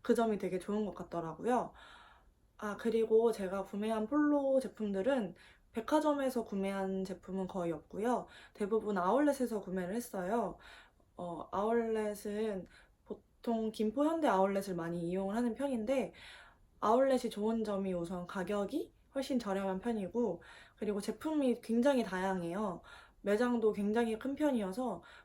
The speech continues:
뭐 여름에도 겨울철 제품들을 쉽게 구할 수 있고 겨울에도 여름 제품들을 쉽게 구할 수 있는 점이 좋아서 아울렛에서 많이 구매를 하는 편이에요. 그리고 아울렛 제품들이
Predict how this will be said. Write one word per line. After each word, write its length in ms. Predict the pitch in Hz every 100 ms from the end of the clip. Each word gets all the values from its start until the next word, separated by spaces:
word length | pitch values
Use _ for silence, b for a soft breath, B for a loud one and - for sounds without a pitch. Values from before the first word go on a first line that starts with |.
| _
뭐 80 | 185
여름에도 480 | 190 233 233 214 208
겨울철 520 | 196 190 208 - 214
제품들을 540 | 190 - 196 190 220
쉽게 300 | 285 - 277
구할 240 | 262 190 185
수 140 | -
있고 460 | - _ 254 226 - B B B
겨울에도 680 | - 196 202 185 269 403 - -
여름 300 | 190 196 208
제품들을 640 | 202 185 196 185 180 247 370
쉽게 300 | - - 269
구할 240 | 226 196
수 160 | 190 170
있는 280 | 165 262 370 _ _ b b b
점이 540 | - 190 190 175 165 -
좋아서 480 | - 190 185 302 453 _ _ -
아울렛에서 840 | 208 233 226 190 185 262 339 339 -
많이 260 | 180 180
구매를 320 | 165 185 185 202
하는 160 | 240 208
편이에요. 460 | 262 262 170 - - B B B B B B _ _ - _ _ _ _ _ _ _ _ _ _ _ _ - _
그리고 460 | - 233 233 214 202
아울렛 580 | 180 226 262 254 240 -
제품들이 840 | 208 - 202 185 180 196 226 170